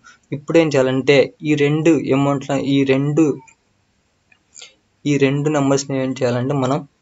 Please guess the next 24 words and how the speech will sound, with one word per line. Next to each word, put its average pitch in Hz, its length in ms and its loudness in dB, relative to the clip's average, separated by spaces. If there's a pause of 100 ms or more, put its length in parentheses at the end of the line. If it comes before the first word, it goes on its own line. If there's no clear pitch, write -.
(180)
multiply 139 500 0
చేయాలన్నమాట. 123 600 -4
Units 143 560 -2
and 135 200 -2
ఒక్కొక్క 131 320 -2
దాని 139 240 2
కాస్ట్ 131 380 -2
ముప్పై 131 360 -2
ఎనిమిది 131 260 0
కదా, 135 200 -2 (400)
ఈ 135 140 0
రెండు 135 340 0
అనేవి 135 380 -2 (200)
into 135 260 -4
చేద్దాం. 120 360 -2 (160)
ఓకేనా? 135 280 -4
already 135 320 2
మనకి 139 280 -4
మూడు 131 240 0
వందల 127 220 -2
డెబ్బై 123 260 -2
ఐదు 120 140 0
ఉంది 127 280 -2 (500)
into 139 420 0